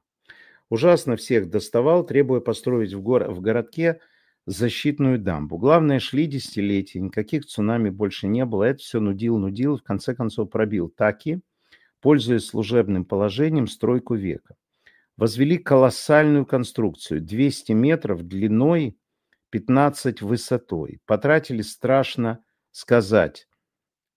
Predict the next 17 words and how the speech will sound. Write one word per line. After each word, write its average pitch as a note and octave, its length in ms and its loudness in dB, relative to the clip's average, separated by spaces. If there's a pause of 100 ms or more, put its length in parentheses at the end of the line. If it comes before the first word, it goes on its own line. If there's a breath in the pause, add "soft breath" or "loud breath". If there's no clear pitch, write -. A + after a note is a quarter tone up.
(140)
три C#3+ 180 2
с - 100 -4
половиной B2+ 520 2
миллиарда A#2 720 2
йен. G2 480 -2
Для F#2+ 240 -4
городишки G#2+ 640 -2
с - 140 -10
населением A2 580 -4
в F2 60 -12
две G#2 180 -2
с A2+ 60 -8
половиной G2 400 -2
тысячи G#2+ 360 -6
человек — B2+ 380 -2
фантастическая G#2 800 -6
сумма. - 320 -14